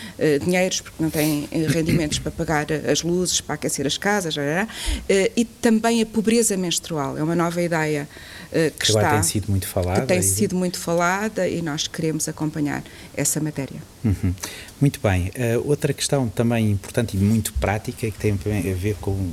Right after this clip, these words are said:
Speaker 2: com, com a administração pública, mas com as empresas, com o mundo empresarial, que é esta proposta de uma, de uma, ehm, de alterações na governance, eh,
Speaker 1: Uhum,
Speaker 2: eh,
Speaker 1: uhum.
Speaker 2: não é? No sentido de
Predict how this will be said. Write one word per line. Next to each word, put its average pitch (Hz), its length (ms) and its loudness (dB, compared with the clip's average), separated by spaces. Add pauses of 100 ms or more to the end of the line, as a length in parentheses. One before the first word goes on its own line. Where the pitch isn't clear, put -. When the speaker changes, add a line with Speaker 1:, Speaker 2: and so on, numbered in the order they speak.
(120)
Speaker 2:
com, 95 360 -2
com - 100 0
a - 20 4
administração 95 540 0
pública, 135 260 0
mas 113 100 -2
com - 120 0
as 90 100 2
empresas, 92 560 0
com - 140 -6
o - 20 2
mundo 92 100 0
empresarial, 90 560 0 (520)
que - 100 -2
é 113 40 2
esta 110 240 0
proposta 117 600 -2
de 110 180 -2
uma, 117 440 0
de 107 120 0
uma, 113 180 2
ehm, 104 760 -2 (140)
de - 80 0
alterações 113 460 0
na 117 80 0
governance, 98 760 0 (100)
eh, 90 40 -4
Speaker 1:
Uhum, 185 640 0
Speaker 2:
eh, 190 40 -4
Speaker 1:
uhum. 170 220 -2 (100)
Speaker 2:
não 101 100 -2
é? 110 100 2
No 110 100 2
sentido 113 560 0
de 110 280 -2